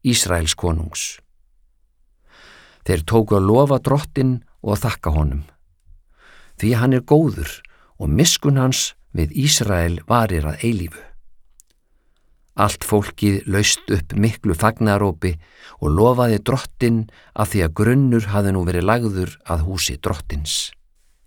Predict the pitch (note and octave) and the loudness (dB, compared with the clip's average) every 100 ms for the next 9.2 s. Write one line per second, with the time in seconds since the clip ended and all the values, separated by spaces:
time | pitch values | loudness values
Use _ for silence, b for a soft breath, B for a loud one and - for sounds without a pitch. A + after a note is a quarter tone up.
0 | - D#2 D2+ F#2+ D3 D3+ B2+ E2 D#2 A#2 | -6 -2 2 2 2 0 -2 0 -2 -2
1 | - C3+ B2 A#2+ A#2+ A#2 b b b F2 | -2 -2 0 0 -2 -6 b b b 2
2 | G#2+ A2+ A#2+ A2 A2 G#2+ G#2 G2+ b b | 2 4 0 0 2 2 0 -2 b b
3 | - C#2+ D2 G2+ A#2 A2+ A#2+ B2+ B2 C#3 | -6 -4 -2 -2 0 0 2 0 0 0
4 | C#3 C#3+ C3+ b b b - F#2+ F#2+ B2+ | 2 0 -4 b b b -2 0 2 2
5 | F2 E2 D#2+ F2+ A2+ D#3 D#3+ - b b | 0 -2 0 0 0 -2 -4 -18 b b
6 | b - F2 F#2 D#2+ - B2 C#3 F#2+ G2+ | b -2 0 0 0 2 4 2 2 0
7 | G2 - B2 E2+ D#2+ A#2 - - - - | 0 0 0 0 -2 -2 -4 -6 -6 -10
8 | - _ _ _ _ _ _ _ B B | -20 _ _ _ _ _ _ _ B B
9 | - E2+ | -2 -2